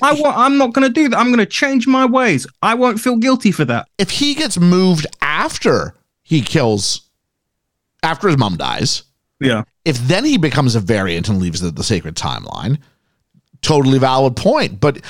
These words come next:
Speaker 2: he's giving him a grief about something that the, that the main version, not the variant version of him, has done.
Speaker 1: We went through all of these,
Speaker 2: Oh.
Speaker 1: like,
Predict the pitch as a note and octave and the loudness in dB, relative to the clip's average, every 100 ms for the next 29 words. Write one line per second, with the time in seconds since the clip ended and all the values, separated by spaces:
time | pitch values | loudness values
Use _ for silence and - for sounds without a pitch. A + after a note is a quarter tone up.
0 | - - G3 E3 A#2+ A2 A2 F3 A3 G#3+ | -20 -4 0 0 -2 -10 -4 0 0 2
1 | C#3+ B2 A2+ F#3+ E4 A#2 - D3+ D3+ D3 | -2 -2 0 2 2 -4 -4 -2 0 0
2 | - F#3 F3 E3+ E3+ D#3 C#3 B2 - _ | -2 -2 -2 -2 0 0 -2 -4 -8 _
3 | D3+ D#3 D3+ C#3+ D3 F#3+ G#3+ E3 A#2 A#2 | -2 0 2 2 2 2 2 2 2 2
4 | C3 C#3+ B2 D#3+ A3+ C3 G#2 G#2 G#2+ A#2 | 0 0 0 2 2 0 2 2 2 2
5 | C#3 C3+ B2 E3 D#4 - - _ _ _ | 4 2 0 0 -2 -6 -10 _ _ _
6 | _ _ A3+ D4 C#4+ A#3+ A#3 - A#3 C4 | _ _ 0 2 2 0 0 2 2 2
7 | C#4 A#3+ G3 G#3 G3+ E3+ F3 C3 C#3+ C#3 | 2 2 2 2 4 2 2 2 2 2
8 | F3+ | 2